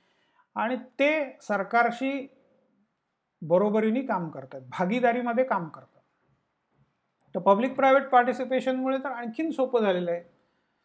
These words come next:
म्हणजे मुंबईमध्ये तुम्ही असाल तर तुम्ही पासपोर्ट समजा तुम्हाला काढायचा आहे, तर घरात बसून तुम्ही ॲप्लिकेशन करा,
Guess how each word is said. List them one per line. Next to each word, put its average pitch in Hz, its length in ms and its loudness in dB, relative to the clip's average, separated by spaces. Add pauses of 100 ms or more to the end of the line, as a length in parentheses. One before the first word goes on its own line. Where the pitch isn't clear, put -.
(320)
म्हणजे 220 440 -2 (140)
मुंबईमध्ये 226 760 -2
तुम्ही 220 260 -6
असाल 185 500 0 (720)
तर 196 80 -6
तुम्ही 214 220 -8
पासपोर्ट 233 520 -2
समजा 220 340 -2
तुम्हाला 214 280 -4
काढायचा 180 480 0
आहे, 147 160 -10 (500)
तर 196 40 -8
घरात 165 340 2 (100)
बसून 233 380 -4
तुम्ही 240 300 -8
ॲप्लिकेशन 220 720 -8
करा, 160 260 -8